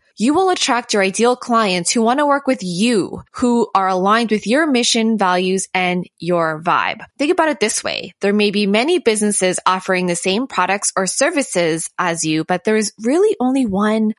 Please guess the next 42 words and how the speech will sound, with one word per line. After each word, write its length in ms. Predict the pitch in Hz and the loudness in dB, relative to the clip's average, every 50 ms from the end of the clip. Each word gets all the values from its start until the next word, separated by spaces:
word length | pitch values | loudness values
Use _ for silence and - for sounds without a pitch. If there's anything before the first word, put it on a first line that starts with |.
| _ - | _ -4
of 160 | 196 196 180 | -4 -2 -2
you. 500 | 180 165 175 190 185 165 127 - - - - - - - _ _ _ - | -2 -2 0 0 0 0 0 -2 -6 -10 -14 -20 -20 -20 _ _ _ -2
You 180 | 214 233 269 | 0 2 2
are 120 | 277 294 330 | 2 2 2
unique, 520 | 320 349 349 247 208 185 185 190 - - - | 2 2 2 2 2 0 0 -2 -4 -4 -4
and 160 | 202 196 190 | -2 0 0
that's 200 | 180 185 202 - | 0 0 0 -2
what 140 | - - - | -4 -2 0
makes 220 | 202 202 185 - - | 0 -2 0 -2 -4
your 80 | 185 | -4
brand 340 | - - 170 165 160 165 165 | -4 -4 -2 -2 -2 -4 -4
stand 340 | - - - 165 156 156 139 | -6 -4 -4 -4 -4 -4 -4
out. 220 | 131 127 - - - _ _ _ - | -6 -6 -6 -8 -12 _ _ _ -2
In 120 | 233 233 | 0 0
a 60 | 240 | 0
personal 360 | 233 - 294 330 381 403 359 | 0 0 0 0 2 0 0
brand 320 | 254 - 233 220 220 208 - - | 2 2 2 2 2 0 0 0
photo 240 | 196 190 190 202 | 2 2 2 2
shoot, 380 | 202 - - 202 196 190 190 - - _ | 2 2 2 2 2 0 -2 -4 -4 _
we 300 | - 185 170 208 240 294 | -4 -2 0 0 -2 -2
capture 380 | 294 - - 277 285 - - 254 | -2 -2 -2 -2 -2 -2 -2 0
your 180 | 240 240 208 - - | 0 0 0 0 -2
essence 460 | 175 - - - 269 302 330 349 349 - | -2 -2 -2 0 0 0 2 0 -2 0
and 160 | - 226 208 | 0 0 2
showcase 560 | 202 - - 214 214 220 - 285 294 294 - - | 2 2 2 2 2 2 0 0 0 0 0 0
your 100 | 254 - | 0 -2
brand 380 | - - 190 190 190 202 202 | 0 0 0 2 2 0 0
vibe 360 | 185 180 151 143 131 131 160 - - - - - - - - | 0 0 0 0 -2 -4 -6 -8 -14 -20 -20 -20 -14 -6 -4
and 220 | 202 185 175 - | -2 -2 0 0
various 560 | 240 262 285 311 311 311 311 302 311 - - _ - | 0 2 2 2 2 2 2 0 0 -2 -6 _ -4
perspectives 840 | - 247 240 - - - - 196 196 - _ - 214 214 208 202 - | -2 -2 -2 -2 -4 -4 -4 -4 -4 -4 _ -2 -2 0 -2 -2 -4
of 160 | - 202 170 | -4 -6 -6
the 80 | 170 175 | -6 -4
business 400 | - 185 170 - 185 185 - - | -4 -4 -2 -2 -4 -4 -2 -2
owner 260 | 180 180 175 170 170 | -2 -2 -2 -2 -2
in 120 | 165 - - | -4 -2 -2
action. 540 | 143 139 - - - - - - - - - - _ _ _ _ _ - | -2 -2 -2 -4 -6 -8 -8 -10 -14 -20 -20 -20 _ _ _ _ _ -12
So, 340 | - - - 208 165 - - - _ _ _ | -8 -2 0 0 0 -2 -4 -10 _ _ _
you've 300 | - 202 202 226 202 - - - | -6 -2 0 0 0 -2 -6 -4
made 240 | 190 185 180 208 - | -2 -2 0 0 0
the 140 | 302 320 381 | 0 0 0
investment 760 | 381 240 208 175 - - - 165 143 139 196 311 381 - | 2 2 2 0 0 -2 -4 -4 -4 -2 -2 -2 -2 -4